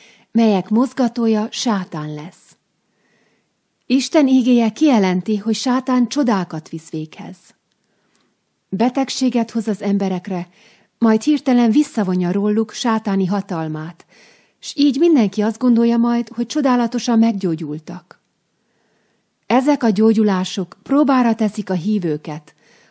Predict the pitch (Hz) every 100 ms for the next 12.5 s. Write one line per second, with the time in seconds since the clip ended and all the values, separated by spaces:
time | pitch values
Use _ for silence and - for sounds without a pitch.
0 | _ - 269 277 254 254 240 - 220 233
1 | 269 269 214 202 214 202 214 - 202 214
2 | 208 180 156 151 147 156 160 170 - _
3 | _ _ _ _ _ _ _ _ _ _
4 | _ _ _ _ _ 269 269 294 - 269
5 | 226 254 190 185 196 220 269 247 233 233
6 | 226 202 - 202 185 185 - 180 - 170
7 | 160 - _ _ _ - 320 311 294 214
8 | 214 202 190 170 170 165 180 175 165 -
9 | 185 170 - 185 160 156 160 - _ _
10 | _ _ 247 254 247 254 302 254 208 185
11 | 180 170 185 170 180 165 190 180 - 151
12 | - - 156 165